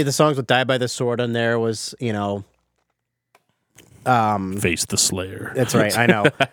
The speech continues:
Speaker 1: You know, kind of a, it kinda goes along the lines of, like, a Kill 'Em All kinda sound, like,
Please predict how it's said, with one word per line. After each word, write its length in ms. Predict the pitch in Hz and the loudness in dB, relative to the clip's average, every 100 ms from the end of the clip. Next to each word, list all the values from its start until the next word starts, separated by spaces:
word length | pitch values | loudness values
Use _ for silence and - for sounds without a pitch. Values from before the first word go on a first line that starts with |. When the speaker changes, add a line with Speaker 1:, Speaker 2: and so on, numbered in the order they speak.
| 127 - 123 | -2 -2 -4
Speaker 1:
You 160 | - 143 | 0 0
know, 200 | 123 120 117 | 2 0 2
kind 220 | 143 139 | 2 2
of 80 | 131 | 2
a, 260 | 131 127 123 | 2 0 0
it 60 | 127 | 0
kinda 180 | 143 131 | 0 2
goes 180 | 131 | 2
along 120 | 131 123 | 2 0
the 40 | 120 | 2
lines 220 | 113 113 | 0 -2
of, 100 | 110 | -2
like, 180 | 110 110 | -2 -2
a 60 | |
Kill 260 | 101 110 104 | -2 -2 0
'Em 120 | 113 | 0
All 140 | 101 104 | -2 -2
kinda 240 | 107 104 | -2 -2
sound, 400 | - 101 101 98 | -2 -2 -2 -2
like, 240 | 101 - | -4 -6